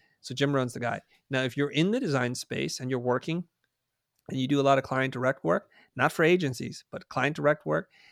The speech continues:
the other book I'm gonna have to recommend is The Win Without Pitching Manifesto by Blair Enns. It's been a fantastic book. It's a game changer. It involves pricing theory. It involves,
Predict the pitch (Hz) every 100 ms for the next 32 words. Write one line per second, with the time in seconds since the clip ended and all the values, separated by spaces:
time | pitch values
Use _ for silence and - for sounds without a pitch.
0 | _ - 127 147 180 185 165 147 127 131
1 | 127 131 127 123 123 120 120 123 - 127
2 | 123 127 - - _ - 123 143 160 147
3 | 127 - - 127 120 120 123 120 - 131
4 | 113 117 113 113 113 107 - - _ _
5 | _ _ _ _ _ 131 - 131 120 123
6 | 123 135 143 139 - 120 135 - - 139
7 | 139 - 131 131 127 - _ - - -
8 | 175 165 143 131 127 - - _ _ _
9 | - 151 151 147 139 - 143 139 135 135
10 | 127 123 127 127 123 123 - - -